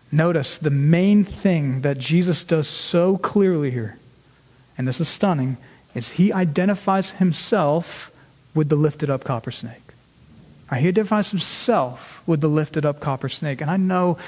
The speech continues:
we're used to hearing that, but this is huge. Because remember, in Numbers twenty-one, the snake could seemingly almost be like an idol, right? Something that could perhaps take the place of God and compete with God.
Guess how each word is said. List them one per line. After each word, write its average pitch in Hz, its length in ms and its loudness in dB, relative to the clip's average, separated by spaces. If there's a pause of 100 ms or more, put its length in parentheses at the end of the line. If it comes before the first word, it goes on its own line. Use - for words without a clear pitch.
(160)
we're 208 200 4
used 165 500 4
to 196 80 0
hearing 165 320 2
that, 135 180 0 (280)
but 170 100 0
this 226 160 -4
is 220 140 -4
huge. 170 500 -2 (760)
Because 196 280 2
remember, 208 360 6
in 202 80 4
Numbers 247 320 4
twenty-one, 226 460 4 (200)
the 214 80 6
snake 226 840 2
could 339 320 0
seemingly 233 880 4
almost 254 360 2
be 262 120 2
like 240 240 2
an 196 100 0
idol, 113 500 -4 (440)
right? 226 120 6
Something 269 420 4
that 240 440 0
could 294 160 -4
perhaps 262 540 -2
take 269 240 -2
the 202 80 0
place 277 320 0
of 202 100 -4
God 285 260 4
and 220 140 2
compete 311 400 2
with 202 220 2
God. 165 240 2